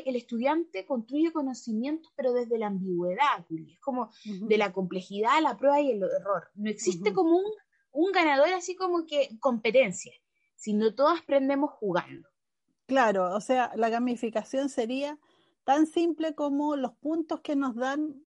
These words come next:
Speaker 2: cuando compramos, que en realidad uno no sé cómo aparecen esos avisos de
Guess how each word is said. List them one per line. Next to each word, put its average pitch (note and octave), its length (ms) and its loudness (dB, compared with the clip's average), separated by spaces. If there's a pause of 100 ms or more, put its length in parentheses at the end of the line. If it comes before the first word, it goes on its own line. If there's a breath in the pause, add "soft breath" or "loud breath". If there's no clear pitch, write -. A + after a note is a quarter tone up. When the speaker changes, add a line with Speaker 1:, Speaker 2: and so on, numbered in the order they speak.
Speaker 2:
cuando A#3+ 340 -2
compramos, C4 800 -4 (440 soft breath)
que G3+ 600 -6 (420)
en G#3 220 -8
realidad G3 720 -6 (260)
uno G#3 480 -6
no G#3+ 200 -4
sé G#3 220 -6
cómo A3+ 280 -4
aparecen C#4+ 560 -2
esos C4+ 260 -4
avisos D4 800 -4
de G#3+ 680 -8